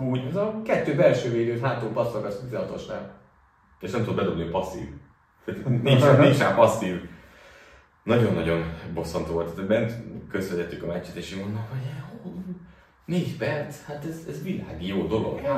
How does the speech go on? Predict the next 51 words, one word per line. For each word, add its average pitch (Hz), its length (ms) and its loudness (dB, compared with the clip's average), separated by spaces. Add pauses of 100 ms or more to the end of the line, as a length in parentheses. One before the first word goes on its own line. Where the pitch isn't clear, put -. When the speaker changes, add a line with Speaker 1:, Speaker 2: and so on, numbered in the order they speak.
(120)
Speaker 2:
Úgy, 143 80 0
ez 139 100 4
egy, 160 320 0
úgy 202 140 0
Speaker 1:
Három 117 260 0
időkérése 82 680 -4
volt. - 300 -10 (500)
Speaker 2:
Meg-, - 180 -10 (160)
megnézem 143 400 -6
én 87 80 -6
azt - 160 -10
a 87 40 -12
drive-ot, 92 420 -8
jó? - 120 -2
Speaker 1:
Nézzük 85 340 -2
meg 82 100 -2
a 85 40 -2
McVay - 400 -8
féle. 85 460 0
Speaker 2:
Nem 135 160 0
a 104 40 0
McVay 98 360 -4
féle, 98 320 -6
hanem 107 240 -6
a 104 120 -4
Super 92 380 -2
Bowl-ban. 92 360 -4 (180)
Speaker 1:
Ja, 98 160 4
jó, - 280 2
jó, 98 140 0
Speaker 2:
A 98 40 2
Speaker 1:
visszamegyünk. 78 500 2 (840)
Speaker 2:
a - 160 -8
Chiefs - 340 -4
ellen. 90 300 -2 (140)
Speaker 1:
Nem, - 200 -10
jó. - 80 -10 (100)
Speaker 2:
Ugye 107 160 0
ez 107 100 2
a 110 60 0
meccs, 107 260 -4
még 110 140 -6
ki 123 80 -8
is - 120 -6
kaptak. - 460 -6
A - 40 -12
második 92 560 -4
negyed 90 380 -8
végét 92 440 -8
fogjuk 87 320 -12
megnézni, 110 680 -6